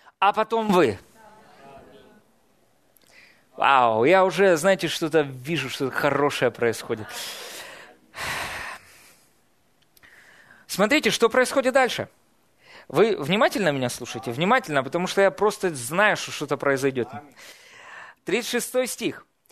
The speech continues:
«Когда они говорили о сем, сам Иисус стал посреди них и сказал им: 'Мир вам.'» Где стал Иисус? В центре. Посередине, в центре. И говорит: «Мир вам». Они, смутившись и испугавшись, подумали, что видят духа.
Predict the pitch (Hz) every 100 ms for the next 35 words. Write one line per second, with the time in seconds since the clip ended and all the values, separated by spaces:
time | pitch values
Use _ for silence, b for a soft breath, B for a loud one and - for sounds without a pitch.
0 | B - 190 185 311 302 285 247 226 262
1 | 247 208 180 160 151 220 247 254 - 180
2 | - 208 226 214 196 180 156 180 151 147
3 | - 175 - 190 202 156 117 160 156 110
4 | 101 - 156 202 - 185 170 - 147 -
5 | - - 151 123 107 - B B B -
6 | 143 - 170 160 156 107 - - 160 135
7 | 98 - B B B B B B B -
8 | 170 214 240 - 196 247 185 127 170 175
9 | 247 - 214 - 277 - 208 - 214 214
10 | - 196 180 247 - 214 - 170 196 254
11 | 151 175 - - 170 170 170 160 143 135
12 | 185 202